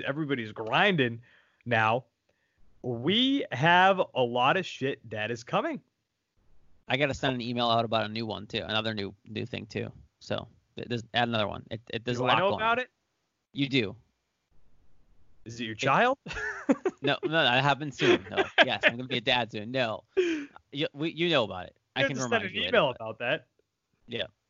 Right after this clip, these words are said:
Speaker 2: No, no. A company-wide
Speaker 1: We gotta
Speaker 2: email. "Hi, guys."
Speaker 1: We've got a couple of things coming.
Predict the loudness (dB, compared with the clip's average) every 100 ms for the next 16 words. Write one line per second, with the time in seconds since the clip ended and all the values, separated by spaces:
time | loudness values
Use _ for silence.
0 | -10 -6 -6 -8 -14 -20 _ -6 2 4
1 | 4 6 4 4 0 0 2 0 -4 _
2 | _ _ _ _ _ _ 0 2 4 2
3 | 4 4 6 4 2 0 4 4 4